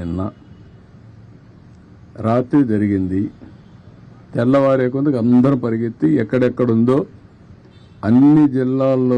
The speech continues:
కూడా ఫుడ్ పాకెట్స్ తయారు చేసి కొన్ని ఎయిర్‌లిఫ్ట్ తీస్తున్నాం,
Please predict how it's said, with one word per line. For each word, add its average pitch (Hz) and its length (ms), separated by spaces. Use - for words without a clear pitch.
కూడా 131 160
ఫుడ్ 123 300
పాకెట్స్ 123 520
తయారు 117 440
చేసి 113 300
కొన్ని 107 200
ఎయిర్‌లిఫ్ట్ 117 480
తీస్తున్నాం, 127 480